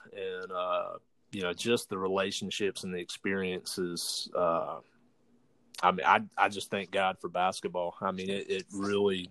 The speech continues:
I feel like, saved and directed my life, you, you know, as somebody in middle and high school, and then it's done the same thing when I was, uh, in other phases of my life. So, you know, I just hope to kinda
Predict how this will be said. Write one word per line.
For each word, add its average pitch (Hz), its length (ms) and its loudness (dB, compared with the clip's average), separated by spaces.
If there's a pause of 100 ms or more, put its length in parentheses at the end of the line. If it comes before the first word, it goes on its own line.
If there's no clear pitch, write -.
I 92 60 2
feel 107 240 2
like, 95 260 4 (460)
saved 107 680 2
and 95 160 -6
directed 95 480 2
my 92 180 6
life, 95 520 4 (340)
you, 98 280 -10
you 101 160 -6
know, 87 220 4
as 90 240 -2
somebody 92 340 6
in 85 120 -4
middle 101 280 0
and 87 100 -2
high 113 200 8
school, 123 420 0
and 92 100 -4
then 95 100 -4
it's 90 140 -8
done 98 160 -2
the 90 80 -4
same 98 300 -2
thing 98 420 -4
when 90 140 -6
I 87 160 2
was, 82 340 -8 (460)
uh, - 340 -2
in 92 300 -4
other 104 260 2
phases 92 480 0
of 90 140 0
my 87 100 2
life. 90 380 2
So, 90 400 -2 (480)
you 101 80 -2
know, 101 60 6
I 113 40 6
just 120 200 -2
hope 98 280 2
to 90 120 -8
kinda 92 460 0